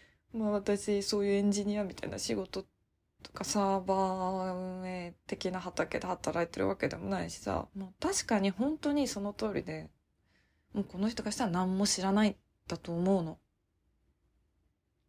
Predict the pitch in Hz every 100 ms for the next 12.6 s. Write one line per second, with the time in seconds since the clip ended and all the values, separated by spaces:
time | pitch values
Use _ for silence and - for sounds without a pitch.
0 | _ _ _ _ 185 180 - 190 - -
1 | 165 165 - _ _ _ _ 190 196 196
2 | - 165 160 - - 175 - 175 165 165
3 | 165 - 165 160 170 175 - _ _ _
4 | _ _ _ _ _ - 277 294 294 277
5 | 196 175 185 - 165 180 170 - 156 -
6 | _ _ _ _ _ _ _ _ _ _
7 | _ _ _ _ _ _ _ _ _ _
8 | _ - - 214 208 185 175 180 - 214
9 | 175 170 180 180 180 170 - - 196 196
10 | - _ _ _ _ _ _ _ _ _
11 | _ _ _ _ _ _ _ 233 202 214
12 | 214 285 539 427 -